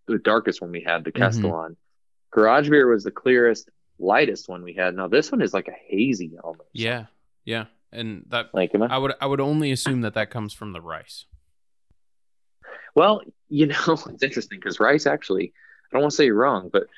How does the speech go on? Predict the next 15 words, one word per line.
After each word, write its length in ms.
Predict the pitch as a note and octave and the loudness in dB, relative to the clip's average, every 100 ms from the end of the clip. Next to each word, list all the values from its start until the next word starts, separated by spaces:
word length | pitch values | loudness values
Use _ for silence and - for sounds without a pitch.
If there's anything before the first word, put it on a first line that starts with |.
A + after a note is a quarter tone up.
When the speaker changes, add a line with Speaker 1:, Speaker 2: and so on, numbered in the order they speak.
| - _ | -20 _
Speaker 1:
rice 280 | A#2+ D#3+ D#3+ | 4 4 4
actually 260 | D#3 - | 2 2
is 80 | B2+ | 2
a 60 | G2 | 0
clarifying 600 | - B2+ B2+ F#2+ F2+ F#2 | 0 2 2 0 -10 -12
agent 280 | F2+ F#2 - | -10 -10 -12
when 100 | F#2 | -12
it 80 | |
comes 140 | G2 F2+ | -10 -10
to 60 | F2 | -6
homebrew. 420 | A#2 G2+ F#2 F2+ _ _ | -4 0 0 0 _ _
Um, 520 | G#2+ G#2+ G2+ F#2+ F#2 - _ | 0 2 2 0 -6 -14 _
it 200 | G#2+ A2 | 0 4
is 220 | A#2+ A2+ | 4 2
what, 240 | A2 A2+ | 4 4